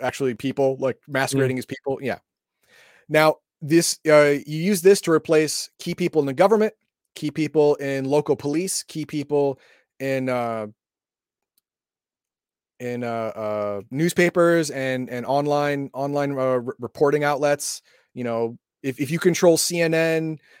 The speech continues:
Speaker 1: M S N B C, Fox News, whatever, you, you control all that, you, you control the narrative. You steer that away, you steer all the suspicion away,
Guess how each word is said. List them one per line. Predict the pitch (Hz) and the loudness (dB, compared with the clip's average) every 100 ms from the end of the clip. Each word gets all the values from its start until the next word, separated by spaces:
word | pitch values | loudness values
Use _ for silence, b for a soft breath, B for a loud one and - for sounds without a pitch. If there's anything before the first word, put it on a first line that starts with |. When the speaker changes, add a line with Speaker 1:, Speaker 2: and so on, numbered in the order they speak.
| b | b
Speaker 1:
M | 143 165 | -2 0
S | 160 | 2
N | 156 | 0
B | 147 | 0
C, | 147 165 151 151 147 147 b b b - | -4 -2 0 0 -2 -4 b b b 0
Fox | 160 156 160 | 2 2 -2
News, | 156 156 143 | 0 0 0
whatever, | 135 170 160 156 156 147 | 4 6 8 6 4 2
you, | 147 151 | -4 -4
you | 160 | -6
control | 170 - 175 170 | -4 0 4 6
all | 170 | 6
that, | 165 170 170 - _ _ _ _ _ _ _ - | 6 4 4 -2 _ _ _ _ _ _ _ -10
you, | 151 139 - | -8 -6 -6
you | 156 | -6
control | 156 147 - 165 151 | -4 -2 2 2 2
the | 135 | 0
narrative. | 139 143 113 87 - _ _ - | 2 0 0 -6 -14 _ _ -16
You | 127 | -8
steer | - - 170 175 175 170 | -6 -4 0 4 6 4
that | 165 160 | 4 2
away, | 143 151 151 151 147 _ _ _ | 2 2 4 2 0 _ _ _
you | 131 | -12
steer | - - 165 165 | -10 -4 0 4
all | 156 156 | 4 4
the | 151 | 0
suspicion | 147 - 160 147 151 | -4 -4 -4 -4 -4
away, | 143 147 143 143 | 0 2 4 2